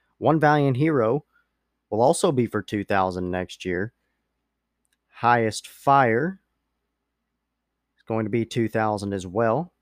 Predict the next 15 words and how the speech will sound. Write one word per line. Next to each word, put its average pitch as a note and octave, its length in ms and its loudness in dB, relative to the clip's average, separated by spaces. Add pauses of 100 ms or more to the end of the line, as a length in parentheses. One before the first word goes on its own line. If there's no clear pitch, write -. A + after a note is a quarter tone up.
(640)
Dashmaster D#3+ 680 0
Jess, - 640 0 (640)
fifteen C#3 380 2
hundred. C3 380 0 (1300)
P D3+ 140 0
Y D#3+ 220 4
C D3+ 180 0
Fun C#3+ 240 0
and B2+ 160 -2
Fancy D3+ 380 -2
is C3+ 80 -6
gonna C3 180 -2
be B2 180 -2
seventeen A#2+ 560 -2
fifty, D#3+ 500 0